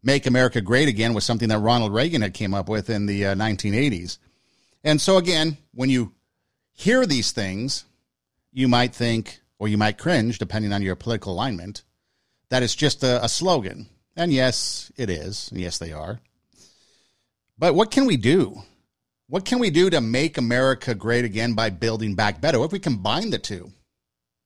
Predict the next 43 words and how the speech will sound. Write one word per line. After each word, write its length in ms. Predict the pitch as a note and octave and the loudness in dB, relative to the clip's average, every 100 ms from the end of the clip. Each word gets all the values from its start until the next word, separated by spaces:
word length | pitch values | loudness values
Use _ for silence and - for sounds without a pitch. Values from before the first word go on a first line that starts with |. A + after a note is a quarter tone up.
| _ | _
Novel 260 | - G#3 | -6 -4
concepts. 760 | A3 D3 G#3 C4+ - F2 - - | -4 -4 -2 -2 -4 -6 -10 -10
Wait 220 | B2+ A3+ | -6 -2
a 20 | |
minute. 260 | F#3+ G2 E2 _ _ _ _ _ - | -2 -2 -6 _ _ _ _ _ -8
We 120 | G3+ | -4
can't 320 | - C3 F#2 | 0 0 -2
do 160 | G2 F#2 | -4 -2
that. 320 | G#2 E3 - _ _ _ _ _ | -2 -2 -8 _ _ _ _ _
You've 140 | E3 | -2
got 160 | E3+ - | 0 2
two 160 | F3+ | 2
sides 420 | D#3 - E3 E3 C3 | 2 2 2 2 0
of 80 | |
the 140 | B2+ B2+ | 0 2
aisle 320 | C3+ G#3+ F#3 | 2 4 2
then 240 | A2+ A2 | 2 0
coming 320 | G#2 D#3 D3+ B2+ | 2 2 4 2
together. 520 | F#2+ D3 G#3 B2+ F#2+ - - | 2 2 2 0 -6 -16 -8
Well, 260 | G3 G#3+ - _ _ _ _ _ _ | -6 -6 -8 _ _ _ _ _ _
like 160 | - G3 | -6 0
I've 100 | G3+ | 2
said 240 | - F3 | 2 4
all 140 | D#3+ D3+ | 4 4
along, 420 | C#3 A#2 B2+ C3 - _ _ | 4 4 4 2 -4 _ _
our 100 | A#2+ | -2
answer 360 | D3 D3+ C#3+ C#3+ | 0 0 0 -2
is 100 | A#2 | -2
not 160 | B2 | -2
in 80 | A2+ | -4
politics. 580 | F#2+ C#3 B2 - G#2 - | -4 -2 -2 -4 -6 -6
Our 100 | G#2 | -4
answer 300 | G2+ G2 G#2 | -4 -4 -4
is 140 | F#2 | -4
in 80 | G2 | -6
people 560 | - D3+ E3+ F#2 G2 - _ _ | -4 -4 -2 -4 -6 -10 _ _
at 120 | A2 | -6
the 60 | A#2 | -6
grassroots 640 | F#2 G#2+ G#2+ - G#2+ - | -2 0 2 0 -6 -6
level, 400 | G2 F2+ D3 - - | -4 -4 -4 -6 -10
the 80 | |
community 800 | A2 - C#3 C3 D#3 D3+ C#3+ C3 | -6 0 2 4 4 4 4 4
level. 440 | B2 A2 A2+ F#3+ | 4 4 4 4